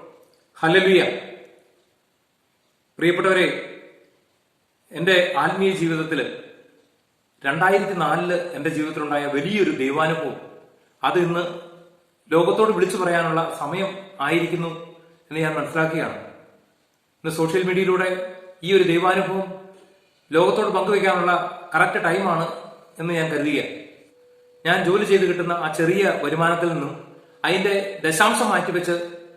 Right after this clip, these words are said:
തുടങ്ങിയ സമയം. ഒത്തിരി പൈസയൊന്നുമില്ല, ഒരു പത്ത് ഇരുന്നൂറിലധികം പൈസയേ ഉള്ളൂ. പക്ഷേ എനിക്ക് എൻ്റെ ഉള്ളിലൊരു, ഒരു പേടി, തീരെ നിവൃ-, നിവൃത്തിയില്ലാത്ത ഏതെങ്കിലും സാഹചര്യത്തിൽ ഞാൻ തന്നെ അതെടുത്ത് ഉപയോഗിക്കുമെന്ന്.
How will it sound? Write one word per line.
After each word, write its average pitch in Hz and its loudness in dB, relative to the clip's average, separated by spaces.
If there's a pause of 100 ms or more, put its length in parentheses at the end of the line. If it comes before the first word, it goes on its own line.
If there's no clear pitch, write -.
(360)
തുടങ്ങിയ 185 2
സമയം. 135 -6 (1200)
ഒത്തിരി 220 -2
പൈസയൊന്നുമില്ല, 202 2
ഒരു 175 2
പത്ത് 160 -2
ഇരുന്നൂറിലധികം 170 0 (920)
പൈസയേ 160 -2
ഉള്ളൂ. - -8 (480)
പക്ഷേ 175 0
എനിക്ക് 233 2
എൻ്റെ 214 2
ഉള്ളിലൊരു, 196 2 (180)
ഒരു 160 -2
പേടി, 160 0 (500)
തീരെ 190 6
നിവൃ-, 180 0
നിവൃത്തിയില്ലാത്ത 180 2
ഏതെങ്കിലും 165 0
സാഹചര്യത്തിൽ 165 0
ഞാൻ 156 0
തന്നെ 175 -4
അതെടുത്ത് 143 -2
ഉപയോഗിക്കുമെന്ന്. 135 -4